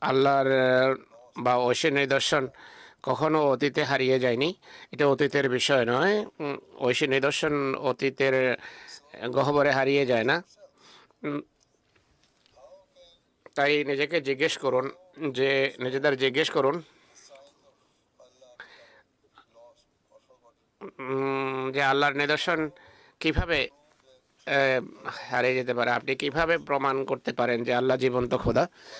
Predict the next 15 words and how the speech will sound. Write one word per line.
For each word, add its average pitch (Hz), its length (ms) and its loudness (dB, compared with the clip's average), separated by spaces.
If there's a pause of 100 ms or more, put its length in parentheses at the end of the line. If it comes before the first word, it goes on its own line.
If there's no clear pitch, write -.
(160)
আল্লাহ 135 280 2
এক 135 140 0
জীবন্ত 135 360 2
সত্তা? 139 440 0 (840)
আল্লাহকে, 143 540 0 (720)
আল্লাহকে 143 580 2 (480)
প্রমাণ 135 420 0
করা 139 280 2
যায় 147 320 0 (240)
আ-, - 220 -6
আল্লাহর 139 360 2
সাথে 147 240 0
সম্পর্ক 143 460 -2
স্থাপনের 113 520 -2
মাধ্যমে 131 500 -2